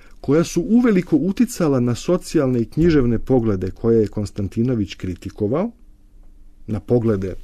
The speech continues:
srpskih teoretičara i književnika, ta učenja takođe dolaze sa zapada.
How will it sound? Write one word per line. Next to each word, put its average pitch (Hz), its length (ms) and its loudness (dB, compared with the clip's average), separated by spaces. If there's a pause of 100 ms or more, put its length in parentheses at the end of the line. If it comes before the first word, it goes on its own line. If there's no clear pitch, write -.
(460)
srpskih - 720 -4 (320)
teoretičara 110 800 -4 (1080)
i 135 80 0
književnika, 143 720 -2 (1600)
ta 233 180 6
učenja 208 440 4
takođe 240 460 2
dolaze 151 380 4
sa 110 160 -2
zapada. - 560 -8